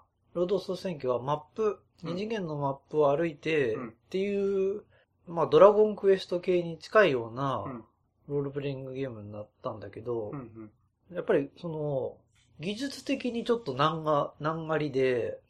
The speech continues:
Speaker 2: ノウハウがない。
Speaker 1: ハミングバードが移植、
Speaker 2: うん。
Speaker 1: 移植っていうか開発するには、
Speaker 2: うん。
Speaker 1: その、ロールプレイングゲームを今までやっ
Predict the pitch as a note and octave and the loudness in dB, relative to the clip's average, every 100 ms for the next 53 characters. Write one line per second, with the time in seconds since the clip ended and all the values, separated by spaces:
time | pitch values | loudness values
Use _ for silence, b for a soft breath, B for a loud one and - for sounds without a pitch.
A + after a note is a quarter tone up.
0 | _ D3 _ - F#3 A3 A3 A3+ G3 G3+ | _ -20 _ 0 2 4 4 4 6 8
1 | G3+ C#3 C3+ C#3 E3 D3+ D#3+ D3 - A#3+ | 8 6 2 2 0 -4 -6 0 4 6
2 | B3+ - C#3 B2+ D#3 D#3+ D#3+ - D#3+ D3 | 6 2 2 2 4 2 0 -6 -8 -6
3 | B2 C3 A#2+ C#3 C3 A2 B - D3 C#3+ | -2 0 0 -2 -8 -12 B -14 -6 -2
4 | C3+ C3 A#2 - _ _ _ - F3+ A#3+ | 0 0 -4 -12 _ _ _ -4 2 4
5 | B3 A#3+ A#3+ A#3 A#3 A#3 A3 A3+ G3 C#3+ | 4 2 2 0 0 -2 2 2 2 -2
6 | C3 C3+ D#3+ F3+ C3 A#2 A2+ | -2 -2 -2 -2 0 0 -2